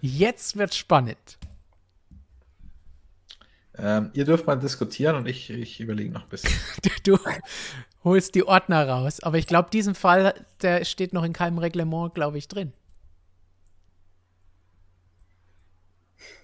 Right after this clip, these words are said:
Speaker 1: mein, wir hatten am Freitag das Qualifying, in dem die Startplätze für das Sprint-Qualifying ausgefahren wurden.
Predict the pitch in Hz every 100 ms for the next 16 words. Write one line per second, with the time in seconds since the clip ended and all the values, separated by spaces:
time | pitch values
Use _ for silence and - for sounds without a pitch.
0 | _ _ 151 160 170 - 175 165 - 170
1 | 170 - 139 190 - 98 - 135 - -
2 | - - - 147 139 170 233 247 - 214
3 | 247 311 - _ _ _ _ _ _ _
4 | _ _ _ _ - _ _ - 180 170
5 | 165 165 143 - - 143 151 175 - 180
6 | 185 - - 226 254 - _ _ _ _
7 | _ _ _ - - _ _ _ - 165
8 | 165 165 160 - - - - - 151 170
9 | 180 - - - 131 135 131 - 131 131
10 | 131 139 - _ - - _ - - _
11 | - 143 - - - - 123 120 113 120
12 | 117 196